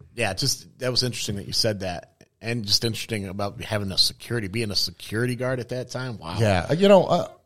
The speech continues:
Speaker 2: uh, we had a job to do, but I did feel kind of, uh, speaking for myself, I felt a little bit bad because I honestly felt like I was harassing everybody.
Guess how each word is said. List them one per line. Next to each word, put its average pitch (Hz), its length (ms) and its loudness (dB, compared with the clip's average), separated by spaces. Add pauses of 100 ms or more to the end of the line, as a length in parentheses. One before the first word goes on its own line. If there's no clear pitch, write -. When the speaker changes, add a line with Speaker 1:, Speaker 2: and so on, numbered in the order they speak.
(140)
Speaker 2:
uh, - 140 -6 (640)
we 160 180 6
had 247 240 10
a 247 40 4
job 151 360 8
to 143 60 6
do, 156 320 8 (400)
but 127 320 10 (1500)
I 131 160 8
did 170 240 8
feel 175 200 8
kind 147 200 4
of, - 180 -6
uh, 104 240 4
speaking 170 300 4
for 147 120 4
myself, 117 440 4
I 101 80 8
felt 131 380 4
a 113 40 0
little 127 280 4
bit 131 160 4
bad 131 260 10
because 120 300 6
I 113 160 10
honestly 135 380 6
felt 127 180 6
like 113 160 6
I 110 80 8
was 101 120 6
harassing 127 540 6
everybody. 85 520 -2